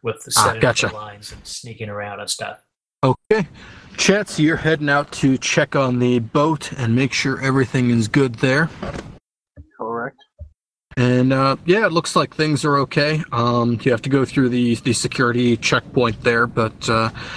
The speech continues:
Speaker 2: as long as you're not sneaking any weapons through, you're not having any issues with it.
Speaker 3: Nope, I will have secured them in my room,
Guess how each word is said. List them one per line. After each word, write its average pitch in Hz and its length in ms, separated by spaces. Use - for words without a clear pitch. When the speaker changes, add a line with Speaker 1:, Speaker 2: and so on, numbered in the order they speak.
Speaker 2:
as - 80
long 123 120
as 113 80
you're 120 80
not 113 160
sneaking 123 340
any 117 180
weapons 113 380
through, 113 180
you're 107 160
not 110 220
having 113 300
any 110 200
issues 101 300
with 110 180
it. 123 100
Speaker 3:
Nope, 202 300
I 185 60
will 185 200
have 165 100
secured 165 500
them 143 240
in 180 180
my 143 100
room, 127 540